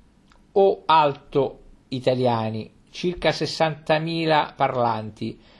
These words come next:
diffusi in Sicilia, Basilicata e Campania, come conseguenza di migrazioni di epoca medievale dall'Italia settentrionale. Da Barchino,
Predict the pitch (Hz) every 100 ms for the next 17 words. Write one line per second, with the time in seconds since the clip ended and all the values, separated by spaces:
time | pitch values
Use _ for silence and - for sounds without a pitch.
0 | _ - 156 175 156 127 - 113 117 139
1 | 131 - 156 226 185 113 101 - _ -
2 | - - _ 110 120 160 170 185 220 160
3 | - 110 - _ _ - - 104 87 92
4 | 90 110 104 - - - _ _ _ -
5 | 196 160 156 175 - 185 156 123 - 131
6 | 135 143 160 170 165 - 180 127 110 -
7 | 120 156 139 120 113 120 117 123 107 101
8 | 110 156 - _ - 151 170 185 131 127
9 | 120 127 120 117 110 120 110 95 98 98
10 | - _ _ _ _ _ - _ - 175
11 | 165 185 - 208 180 113 87